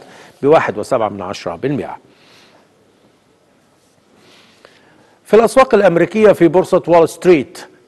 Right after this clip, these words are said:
فتحت المؤشرات الرئيسية على انخفاض اليوم الخميس، متأثرة بتراجع سهمي وول مارت وسيسكو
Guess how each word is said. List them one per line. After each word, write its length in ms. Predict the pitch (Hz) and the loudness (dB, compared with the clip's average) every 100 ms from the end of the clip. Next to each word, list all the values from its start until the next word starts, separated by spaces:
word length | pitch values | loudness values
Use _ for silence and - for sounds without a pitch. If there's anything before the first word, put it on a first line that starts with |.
| _ | _
فتحت 420 | 156 151 143 151 | -4 -2 -2 0
المؤشرات 640 | 139 135 135 - 156 156 160 | -2 -2 -4 -4 -4 -2 -2
الرئيسية 520 | 143 123 - 175 160 | -2 -2 -4 -2 -2
على 360 | 123 170 202 | 0 -2 0
انخفاض 600 | 190 - 185 - 220 185 | -2 -2 -2 0 0 0
اليوم 480 | 151 135 123 123 113 | 0 -2 0 -2 -2
الخميس، 480 | 113 - 107 104 - | -6 -6 -8 -8 -10
متأثرة 640 | 123 139 139 196 156 127 | -6 -4 -2 0 2 0
بتراجع 600 | 117 120 151 147 131 123 | -4 -4 0 0 0 -4
سهمي 520 | 127 151 113 139 185 185 - - _ 120 | -4 -4 -2 -2 -2 -4 -14 -20 _ 0
وول 320 | 143 147 135 | 2 4 2
مارت 460 | 147 196 214 - - _ - | 2 2 -2 -10 -20 _ -4
وسيسكو 800 | 123 120 120 185 180 - 104 | 0 0 0 -2 -4 -4 -6